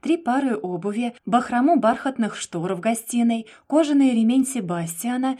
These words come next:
и останавливаться на достигнутом явно не собирается. Муж сказал, что если я не усмирю своего зверя, то он отправит нас жить в домик для гостей. Ха-ха,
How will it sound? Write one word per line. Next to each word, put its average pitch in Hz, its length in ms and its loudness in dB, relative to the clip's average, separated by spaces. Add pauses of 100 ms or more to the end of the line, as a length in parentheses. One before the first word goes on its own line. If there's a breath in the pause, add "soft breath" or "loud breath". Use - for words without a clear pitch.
(160 loud breath)
и 233 80 -2
останавливаться 233 840 0
на 214 100 -2
достигнутом 190 760 -4
явно 185 400 -2
не 226 140 2
собирается. 247 800 -4 (520 soft breath)
Муж 208 200 -2
сказал, 196 420 -4
что - 160 -10
если 196 320 -6
я 170 300 -4 (180 loud breath)
не 214 140 4
усмирю 196 540 -2
своего 214 540 -2
зверя, 226 540 -6 (200 loud breath)
то 294 120 -4
он 320 100 0
отправит 233 460 -2
нас 208 220 -4
жить 294 280 -4 (160 loud breath)
в 180 140 -8
домик 254 340 0
для 196 180 0
гостей. 220 640 -6 (400)
Ха-ха, 180 280 -8